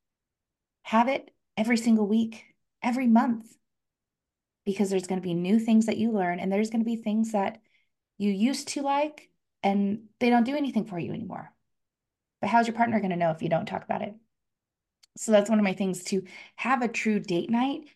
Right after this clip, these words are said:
You have to have that conversation of what it, what, what you like, share it with them, and have them share what they like with you. So you can speak their love language, 'cause it's not your love language that you should be putting onto them.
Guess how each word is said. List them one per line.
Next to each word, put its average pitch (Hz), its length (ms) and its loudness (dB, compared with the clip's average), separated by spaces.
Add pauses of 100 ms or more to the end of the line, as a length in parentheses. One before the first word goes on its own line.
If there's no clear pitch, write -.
You 196 120 -4
have 277 280 -6
to - 80 -4
have 202 140 -2
that - 140 0
conversation 196 600 -4
of 185 80 -4
what 254 180 -6
it, 359 120 -2 (480)
what, - 280 -2
what - 220 0
you 277 160 -2
like, 190 340 2
share 247 260 -4
it - 60 -6
with 226 160 -4
them, 214 380 2
and 202 120 -2
have 226 240 -2
them 226 180 4
share 202 260 -2
what 196 160 -4
they 196 140 0
like 175 240 -2
with 165 200 -14
you. 170 300 -6 (760)
So - 160 -4
you 220 120 2
can 208 140 -2
speak 233 440 -4
their 202 160 2
love 185 300 2
language, 170 720 -6 (720)
'cause 208 160 0
it's 202 220 0
not 226 580 2 (800)
your 214 240 4
love 196 240 2
language 180 360 -4
that 170 100 -2
you 185 120 0
should 180 160 -6
be 180 120 -4
putting 175 360 -4
onto 170 260 -6
them. 165 400 -6